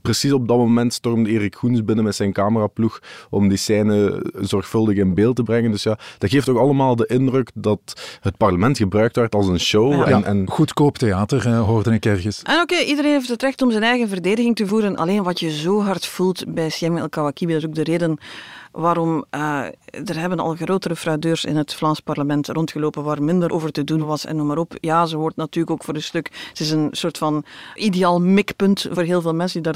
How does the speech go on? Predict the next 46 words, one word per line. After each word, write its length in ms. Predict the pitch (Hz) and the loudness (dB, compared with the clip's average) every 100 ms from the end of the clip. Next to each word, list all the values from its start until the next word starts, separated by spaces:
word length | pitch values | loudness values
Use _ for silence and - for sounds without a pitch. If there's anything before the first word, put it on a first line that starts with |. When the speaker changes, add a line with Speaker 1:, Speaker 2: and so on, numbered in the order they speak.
| 156 | -2
Speaker 2:
dan 60 | |
blijkbaar 280 | 147 165 160 | 0 -2 -2
ook 140 | 160 - | -6 -4
van 100 | 147 | -2
alles 240 | 165 147 | -2 -4
beginnen 300 | 143 160 151 | -4 -4 -4
te 120 | 151 | -2
roepen 320 | 160 180 160 | -6 -4 -6
en 100 | - | -4
te 100 | 143 | -6
sissen 400 | 110 110 - - - - - | -8 -8 -8 -10 -12 -16 -10
als 160 | - 170 | -4 -2
ze 240 | 170 165 - | -2 -2 -2
passeren. 520 | 160 - 175 170 151 | -4 0 0 0 0
Allee, 180 | 165 147 | 0 0
bedoel, 160 | 160 | 0
het 140 | 151 165 | -2 -2
was 180 | 156 | -6
geen 200 | - 190 | -2 0
mooi 180 | 175 165 | 0 0
spektakel. 640 | 151 - - - 220 - - - - - - - | -2 -8 -8 -8 -6 -8 -10 -14 -16 -14 -12 -2
Maar 200 | 175 170 | 0 2
wat 260 | 165 - | 0 -2
El 140 | - 165 | -4 -4
Kawakibi 560 | 160 143 - 220 190 | -4 -6 -4 -2 -2
maar 340 | 160 160 156 - | -2 -2 -4 -6
niet 420 | 151 165 202 233 - | -4 0 0 0 -4
lijkt 380 | 190 196 - - | -4 -4 -6 -8
te 100 | 170 | -4
begrijpen 560 | 160 151 147 165 165 - | -4 -2 -2 -2 -4 -4
is, 360 | 170 - - - - - - - - | -4 -4 -6 -10 -18 -18 -18 -16 -6
als 200 | 185 - | -4 -2
je 120 | 165 | -2
zelf 540 | 185 220 196 - - - _ | 0 0 0 -4 -14 -18 _
eerst 360 | 196 190 - - | -2 0 -2 -6
heel 540 | 156 175 247 226 220 | -4 2 4 2 -2
hoog 640 | - 185 214 202 - - - - | -4 2 2 2 -6 -10 -16 -4
de 120 | 175 | 0
moral 360 | 190 220 196 | 2 4 2
high 260 | 165 185 185 | 2 0 0
ground 320 | 160 151 143 | -2 -2 -4
aan 100 | 165 | -4
het 160 | 156 - | -6 -6
claimen 340 | 156 156 143 | -4 -2 -2
bent. 280 | 131 131 - - - - | -4 -6 -10 -18 -18 -14
Je 420 | - 165 170 156 | -6 0 0 0